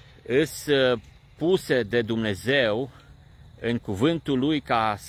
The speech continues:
credinciosul să le practice, nu ca să îl, eh, facă sclav, ci, dimpotrivă, ca să-l ducă la l-,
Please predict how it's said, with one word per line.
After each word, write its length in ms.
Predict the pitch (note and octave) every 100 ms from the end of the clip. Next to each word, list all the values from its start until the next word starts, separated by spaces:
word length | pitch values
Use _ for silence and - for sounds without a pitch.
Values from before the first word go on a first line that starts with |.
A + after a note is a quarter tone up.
| -
credinciosul 680 | B2+ A2+ A2 A2 D#3+ E3 D#3
să 140 | -
le 120 | B2+ A2
practice, 800 | B2+ B2 - - F#2+ - A2+ C3+ - - - - -
nu 200 | A2 E3
ca 200 | - F3+
să 380 | - - C#3+ C3
îl, 300 | B2 B2 A#2
eh, 380 | A#2 A2 G#2+ F#2 - - - - - - - - - - - - - - -
facă 440 | - - B2+ -
sclav, 540 | G#2+ - C3+ C3 G2 D2 D#2
ci, 140 | - A#2
dimpotrivă, 840 | G#2 A2+ B2 A2+ C#3 D3+ G2 E2+
ca 200 | - A2+
să-l 300 | G#2 - G#2+ F#2
ducă 560 | G2+ D#3+ - C#3 B2 A#2+ - - - - - -
la 440 | - G2+ A#2 A#2 -
l-, 360 | - G2 G#2